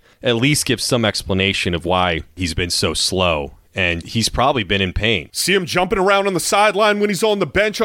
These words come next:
Speaker 2: not playing a back-to-back, though.
Speaker 1: Well, I know, but I'm saying it, from the very beginning, they said he wasn't playing back-to-backs, and that has to be the explanation for it.
Speaker 2: Well, I'm glad you weren't concerned about his injury. Wall's doing fine.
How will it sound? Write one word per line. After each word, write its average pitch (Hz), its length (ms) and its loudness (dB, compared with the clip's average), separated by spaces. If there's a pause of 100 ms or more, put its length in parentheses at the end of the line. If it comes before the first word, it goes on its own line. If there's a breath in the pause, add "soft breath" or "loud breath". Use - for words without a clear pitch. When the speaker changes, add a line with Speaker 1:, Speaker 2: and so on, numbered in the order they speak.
Speaker 2:
not 202 180 2
playing 226 240 2
a 202 60 2
back-to-back, 151 680 0
though. 139 440 0
Speaker 1:
Well, 98 180 0
I 104 180 2
know, 85 200 -2
but 95 100 0
I'm 98 120 0
saying 101 320 0
it, 104 180 -2
from 113 180 -2
the 101 60 -2
very 107 220 2
beginning, 95 340 -2
they 87 80 0
said 92 220 -2
he 92 40 -4
wasn't 87 280 -2
playing 85 220 -2
back-to-backs, 87 640 -2
and 92 100 -4
that 87 80 -2
has 98 300 -2
to 98 40 -12
be 85 180 0
the 82 80 0
explanation 82 640 -4
for 80 300 -8
it. - 200 -14 (100)
Speaker 2:
Well, 135 100 -2
I'm 131 100 -4
glad 180 300 0
you 185 60 -4
weren't 185 220 2
concerned 175 420 0
about 143 200 2
his 156 260 0
injury. 113 340 0
Wall's 127 340 0
doing 165 180 2
fine. 139 380 0